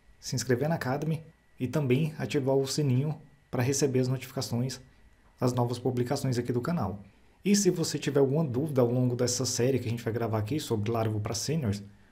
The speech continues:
vá simplesmente também deixar um comentário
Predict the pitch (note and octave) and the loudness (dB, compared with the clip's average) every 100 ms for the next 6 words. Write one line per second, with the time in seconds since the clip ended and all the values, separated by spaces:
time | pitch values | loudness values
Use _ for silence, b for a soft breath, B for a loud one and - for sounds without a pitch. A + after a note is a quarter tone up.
0 | B B C3+ - D3+ C#3 C3+ C3+ D#3+ D3+ | B B 0 0 0 0 -2 -2 -2 0
1 | A#2 D3+ - - - - C3+ C3+ A#2+ B2+ | 0 0 -4 -10 -14 -2 -2 0 -2 -4
2 | A2 - C3+ A#2+ C3+ D#3+ F3 G2 G#2 | -8 -8 -6 -2 0 0 0 -2 -2